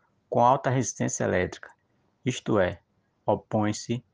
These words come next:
fortemente à passagem de corrente elétrica. Quando esses elementos são percorridos por uma corrente elétrica, produzem uma queda no potencial elétrico do circuito, consumindo essa energia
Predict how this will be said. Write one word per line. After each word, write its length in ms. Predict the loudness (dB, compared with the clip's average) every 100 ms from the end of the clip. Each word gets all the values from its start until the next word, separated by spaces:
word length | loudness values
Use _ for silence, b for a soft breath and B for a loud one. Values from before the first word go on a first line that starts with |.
| _
fortemente 880 | _ 0 0 -2 -4 -2 0 -2 -6
à 40 |
passagem 640 | 0 -2 -2 -2 -2 -2
de 120 | -6 -4
corrente 440 | -2 0 -2 -2
elétrica. 500 | 0 0 -2 -8 -20 -20 -20 _ _ _ _ _ _ _ _ _ _
Quando 320 | 0 2 0
esses 200 | -2 0
elementos 500 | 0 2 0 -2 -6
são 560 | -2 0 2 0 -2 -4
percorridos 680 | -4 -4 -2 -2 0 -4 -6
por 240 | 0 2
uma 240 | 2 0 -2
corrente 480 | 0 0 -2 -4 -2
elétrica, 560 | 0 0 0 -10 -16 b b b _
produzem 580 | -2 0 2 0 2 0
uma 300 | 0 0 -4
queda 340 | -4 -2 0 0
no 160 | -2
potencial 840 | -2 -4 -2 -4 -4 0 4 6 6
elétrico 520 | 4 0 -2 -6 -12
do 120 | -10
circuito, 720 | -8 -6 -6 -6 -4 -4 -4 -18 _ b b b b
consumindo 720 | -4 -4 -2 -2 0 0 2 0
essa 240 | 0 -2
energia 600 | -2 -2 -4 -2 -2 -2